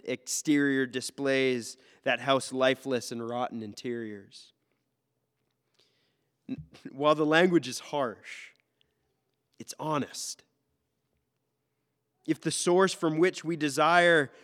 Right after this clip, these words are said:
life is dry, then we dry with it. In this season,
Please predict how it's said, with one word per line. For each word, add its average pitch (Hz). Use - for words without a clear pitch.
life 170
is 131
dry, 165
then 147
we 165
dry 147
with 147
it. -
In 165
this 180
season, 180